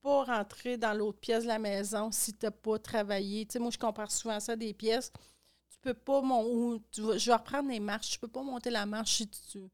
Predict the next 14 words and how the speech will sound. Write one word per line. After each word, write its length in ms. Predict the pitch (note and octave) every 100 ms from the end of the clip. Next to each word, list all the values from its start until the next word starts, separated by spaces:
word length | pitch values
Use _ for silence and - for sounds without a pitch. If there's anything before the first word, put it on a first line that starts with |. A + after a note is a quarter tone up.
| _ _ _ _ _ _ -
puis 80 |
il 60 | A#3
y 80 | A3+
en 160 | G#3
a 80 | A3+
qui 160 | A#3 -
steppent 380 | - - F#3+ A#3+
les 180 | A#3
marches, 500 | G#3+ G#3 A#3+ - - - _ _ _
mais 180 | A3 A3
ils 100 | A#3
redégringolent 720 | G#3 G#3 A3+ A#3 A3 G#3 A#3
en 160 | A3 G3
bas 260 | F#3+ A3